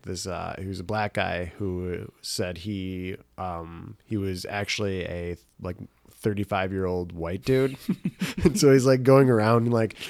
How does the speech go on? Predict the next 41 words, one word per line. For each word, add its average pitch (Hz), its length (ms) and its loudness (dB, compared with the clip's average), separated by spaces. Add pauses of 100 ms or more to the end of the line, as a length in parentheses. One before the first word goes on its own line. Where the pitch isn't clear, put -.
(120)
they 147 100 6
show 165 220 6
him 175 80 6
in 175 120 4
the 143 80 6
mirror 120 360 4
practicing, 127 680 0
and 123 80 0
he's 117 160 -2
like, 92 220 -4 (480)
"Uh, 87 300 -4
what 131 400 2
kind 196 180 4
of 175 120 2
I 165 200 4
P 180 220 6
As 190 240 10
do 135 100 2
you 131 80 10
have 131 240 8
on 120 120 4
tap?" 139 440 8
<laughs> - 40 6 (1120)
And 180 180 10
then 151 180 8 (100)
they, 165 600 4
they 170 140 6
show 180 340 6
him 175 100 2
walking. 135 460 4
He's, 139 160 -2
like, 151 180 4
walking 147 480 0
down 143 180 2
the 139 80 -2
street, 123 440 -4
and 117 80 -4
he 117 40 0
comes 135 220 0
up 123 280 -2
to 110 480 -2